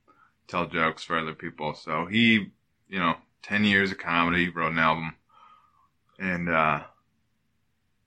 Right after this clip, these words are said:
yeah, it's, it's, it's a tough loss. It's not fun. And, um, we, uh, last weekend I got to, <laughs>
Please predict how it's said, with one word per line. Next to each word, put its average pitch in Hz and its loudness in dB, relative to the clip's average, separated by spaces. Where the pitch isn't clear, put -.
yeah, 95 2
it's, - -12
it's, - -2
it's - -8
a - -20
tough 92 -2
loss. 78 0
It's - -18
not 92 -4
fun. 90 0
And, 85 -4
um, 78 0
we, 98 4
uh, 80 4
last 92 0
weekend 95 -2
I 90 4
got 87 0
to, 85 -4
<laughs> - 0